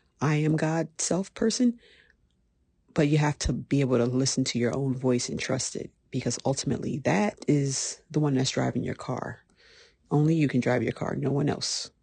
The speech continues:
So that's what I got for you on Friday, March twelfth. This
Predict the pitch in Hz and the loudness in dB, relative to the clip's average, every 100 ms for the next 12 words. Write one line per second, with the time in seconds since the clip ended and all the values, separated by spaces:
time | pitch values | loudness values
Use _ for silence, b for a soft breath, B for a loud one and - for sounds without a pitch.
0 | _ _ _ _ - - 139 135 131 _ | _ _ _ _ -4 2 4 4 0 _
1 | _ _ _ _ - - 277 254 254 - | _ _ _ _ -4 0 2 2 0 4
2 | 127 127 - 143 - 180 160 131 - - | 2 2 -2 -4 -2 0 2 2 -2 -4
3 | 139 143 156 - - - 131 - - - | -2 0 0 -2 -4 -4 -4 -6 -12 -20
4 | b b b b b b _ - - - | b b b b b b _ 0 2 2
5 | - | -2